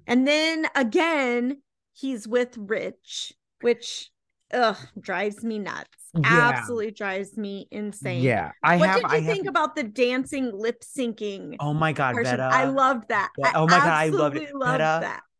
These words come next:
Speaker 2: we need to recreate that, but,
Speaker 1: <laughs> Oh
Speaker 2: like,
Speaker 1: my
Speaker 2: with green screen for me and you,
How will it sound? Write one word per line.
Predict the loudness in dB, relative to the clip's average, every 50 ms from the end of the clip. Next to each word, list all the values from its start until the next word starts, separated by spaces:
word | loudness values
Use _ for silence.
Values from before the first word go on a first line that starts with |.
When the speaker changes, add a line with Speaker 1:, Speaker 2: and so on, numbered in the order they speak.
| _ _ _
Speaker 2:
we | -4 -2 -2 0
need | -2 -2 -4 -6 -6
to | -8 -8
recreate | -6 -4 -4 -4 -4 -4 -8 -10 -10 -8 -4 -4 -2 -4 -4 -4
that, | -6 -8 -8 -8 -6 -2
but, | -2 0 0
Speaker 1:
<laughs> |
Oh |
Speaker 2:
like, | 2 0 0 0 -2 -2
Speaker 1:
my | -4 -4 -6 _
Speaker 2:
with | 0 0 0 0 -2
green | -4 -2 0 0 0 -2 -2
screen | -4 -6 -8 -6 -6 -4 -4 -6 -8
for | -8 -8 -6
me | -6 -4 -4 -2
and | -2 -2 -2
you, | 0 0 0 2 2 0 0